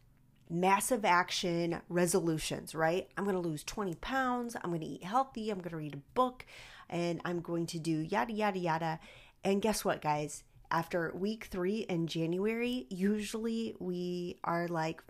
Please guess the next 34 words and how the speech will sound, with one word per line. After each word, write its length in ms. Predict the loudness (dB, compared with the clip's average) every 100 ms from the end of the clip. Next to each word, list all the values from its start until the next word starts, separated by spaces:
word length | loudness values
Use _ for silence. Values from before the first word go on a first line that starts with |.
| -10
"I 80 | -4
don't 180 | -2 0
know 140 | 0
why 400 | 2 4 4 2
I 120 | -2 -6
created 340 | -6 -6 -4
that 220 | -4 -4
goal, 380 | -2 0 0 -4 -10 -20 -20 _ _
and, 720 | 0 2 2 0 0 -2 -6 -6
um, 440 | -4 -2 -2 -4 -8 -8
it's 140 | -2
just 180 | 2 4
not 140 | 4
gonna 140 | 4 4
work 200 | 4 4
out 180 | 4 4
for 120 | 0
me, 160 | 0
so 100 | 0
I'm 80 | 2
not 140 | 2 2
gonna 160 | 0
do 180 | 2 2
anything 340 | 2 -2 -4
about 280 | 2 2 2
it," 80 | -2
right? 340 | 0 0 0 -6 -2
Or 260 | 2 2
you're 220 | 2 -2 -4
the 100 | -4
type 260 | -4 -4
of 80 | -6
person 440 | -4 -4 -4 -4
that 280 | -4 -4 -6